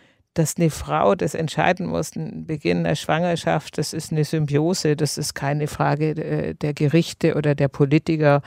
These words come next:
sondern das ist für mich ganz klar, dass die Frauen selbst entscheiden können, ob sie in Notlagen oder weil es einfach nicht geht, ähm, dass sie,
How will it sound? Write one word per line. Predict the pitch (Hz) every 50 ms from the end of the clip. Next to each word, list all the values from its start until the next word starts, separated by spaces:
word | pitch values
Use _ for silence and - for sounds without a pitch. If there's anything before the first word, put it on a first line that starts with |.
| - - - - - - - - _ -
sondern | - 143 135 139 135 135
das | 151 139 -
ist | 151 147 -
für | - 151
mich | 139 139 143 135 - - _ _ _ -
ganz | 165 151 147 156 160 - - - - -
klar, | - 160 147 135 135 139 151 151
dass | - 156 131 -
die | - 147
Frauen | - - - - 131 127 131 139 147 147 151 - - _ _ _ _ _
selbst | - - 165 151 147 - - - -
entscheiden | 151 143 135 - 147 135 131 135 - 147 135
können, | - - 143 139 139 139 139 135 135 - - _ _ _ _ _ _ _ _
ob | - 160 - - -
sie | - 151 151 -
in | 143 143 143 143 135 _ _ _ _ _ _ _
Notlagen | - 170 175 175 180 - - 151 139 139 139 139 147 151 156 -
oder | 160 165 165 170 156 151 151 - - - _ _
weil | - 107 - - 147 151
es | 151 147 -
einfach | - 151 147 - 160 156 - -
nicht | 160 151 - - -
geht, | 175 180 180 165 - - - - - -
ähm, | 170 160 151 156 156 151
dass | - 151 147 -
sie, | - 160 151 147 147